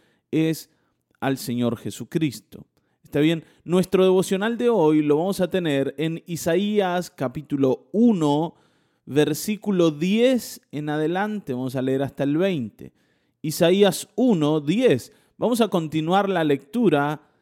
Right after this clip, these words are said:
eh, que comenzó ayer Laura, ¿sí?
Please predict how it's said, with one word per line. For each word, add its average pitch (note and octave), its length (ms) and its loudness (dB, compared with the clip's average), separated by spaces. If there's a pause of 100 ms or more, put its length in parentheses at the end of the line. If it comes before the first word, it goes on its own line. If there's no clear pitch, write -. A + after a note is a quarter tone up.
(160)
eh, B2+ 560 -2
que A#2 840 -4
comenzó C3 460 -4
ayer E3 340 -2
Laura, F3 540 -2 (240)
¿sí? G3+ 340 -8